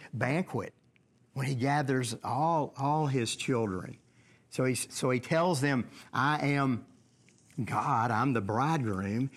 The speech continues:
but he tells them kind of, kind of cloaked there in a sense that the bridegroom's gonna be taken away. You know, they don't expect Jesus to,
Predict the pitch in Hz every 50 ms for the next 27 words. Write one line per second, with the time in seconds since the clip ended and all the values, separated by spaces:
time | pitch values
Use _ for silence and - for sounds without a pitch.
0 | - - - - 123 123 135 - - 143 151 151 156 151 131 123 127 143 147 143
1 | 139 131 120 - - - - _ - - 143 156 160 151 139 127 110 - - -
2 | - 131 151 170 165 - - - - - 147 147 160 170 160 - - 127 117 131
3 | 135 135 135 135 131 123 - - - - 120 131 131 123 - - 147 135 135 117
4 | - - 135 120 123 117 - - - - - - 107 104 107 123 139 156 139 131
5 | 135 135 127 113 107 104 113 120 127 127 107 113 101 - - - 113 110 - -
6 | 107 107 95 90 95 101 107 107 90 - - - - - - - _ _ _ _
7 | _ _ _ _ _ _ _ _ _ _ _ _ _ _ _ - 160 165 127 113
8 | 135 156 240 269 156 - - - - 127 120 - 104 104 107 107 107 104 101 104
9 | - - - - 113 95